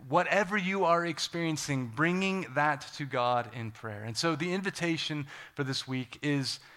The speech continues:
to engage in fixed hour prayer, to bring whatever it is in you to God. And this is not a command. There's no command in, anywhere in the Bible to do this three times a day.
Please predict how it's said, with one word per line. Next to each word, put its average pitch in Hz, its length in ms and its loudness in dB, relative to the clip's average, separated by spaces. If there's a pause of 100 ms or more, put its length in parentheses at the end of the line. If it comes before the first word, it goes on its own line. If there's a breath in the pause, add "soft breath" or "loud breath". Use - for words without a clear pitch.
(180 loud breath)
to 151 100 -2
engage 156 460 4
in 151 100 -2
fixed 151 300 -2
hour 143 200 4
prayer, 113 280 -4
to 120 100 -4
bring 190 460 2
whatever 156 580 4
it 135 220 -2
is 156 400 2
in 156 260 0
you 147 220 2
to 135 160 -4
God. 107 360 -2 (460 loud breath)
And 170 120 4
this 175 180 6
is 143 120 4
not 143 220 8
a 135 60 -2
command. 165 800 0
There's 120 180 -4
no 131 240 4
command 165 760 2
in, 180 200 2
anywhere 185 360 4
in 175 120 2
the 165 40 2
Bible 147 360 4
to 147 100 -2
do 143 300 -2
this 143 360 0 (260 loud breath)
three 135 260 -2
times 131 340 0
a 120 40 -10
day. 113 340 -8